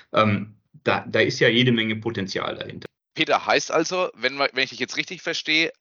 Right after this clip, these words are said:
Speaker 2: ein Rücknahmesystem für Elektrogeräte wäre definitiv absolut zu empfehlen und wird vor allem auch das Recycling deutlich erleichtern.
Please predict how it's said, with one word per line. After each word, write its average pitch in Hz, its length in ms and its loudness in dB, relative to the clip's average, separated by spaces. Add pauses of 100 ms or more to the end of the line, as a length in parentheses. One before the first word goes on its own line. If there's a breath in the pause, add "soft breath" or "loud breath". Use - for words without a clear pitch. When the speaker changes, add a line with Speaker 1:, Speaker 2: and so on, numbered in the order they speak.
Speaker 2:
ein 110 140 0
Rücknahmesystem 123 1160 -2
für 87 160 -8
Elektrogeräte 107 1120 -2 (320)
wäre 120 220 2
definitiv 143 680 -6
absolut 131 520 -6
zu - 140 -10
empfehlen 107 580 -2
und 113 160 -14
wird 113 120 -2
vor 90 160 0
allem 101 140 0
auch 98 100 -4
das 95 160 -8
Recycling 120 440 0
deutlich 92 320 -12
erleichtern. 85 480 -2